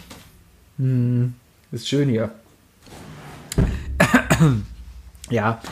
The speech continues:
ach, keine Ahnung. Weißt du, so, solang-, solange kein Arzt kommt und sagt, „Ey, hier, äh, Herr Schönberger, hier, äh, puh,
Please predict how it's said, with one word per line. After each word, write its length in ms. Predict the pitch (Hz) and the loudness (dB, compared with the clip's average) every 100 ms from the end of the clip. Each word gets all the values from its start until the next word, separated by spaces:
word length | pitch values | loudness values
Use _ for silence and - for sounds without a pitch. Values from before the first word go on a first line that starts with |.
| 165 | -4
ach, 140 | - - | -2 0
keine 240 | 139 123 101 | 2 4 4
Ahnung. 240 | 107 104 - - - | 2 -2 -6 -16 -14
Weißt 180 | - 120 | -6 -2
du, 40 | 147 | 2
so, 160 | 139 127 - | 2 2 -2
solang-, 480 | - 151 143 170 143 | -2 2 6 4 4
solange 320 | 131 147 165 208 | 4 6 6 6
kein 220 | 190 170 | 4 2
Arzt 280 | 123 190 - | 2 0 0
kommt 160 | 165 | 0
und 80 | 147 | 2
sagt, 220 | 156 - | 0 2
„Ey, 180 | 135 131 | 2 2
hier, 200 | 147 135 | 4 4
äh, 460 | 113 123 120 113 104 | 2 0 2 2 4
Herr 140 | 110 | 2
Schönberger, 500 | 120 120 113 107 98 | 4 4 6 4 2
hier, 560 | 104 110 104 98 101 98 | 2 2 2 2 0 -2
äh, 40 | |
puh, 300 | - 359 247 | -2 0 2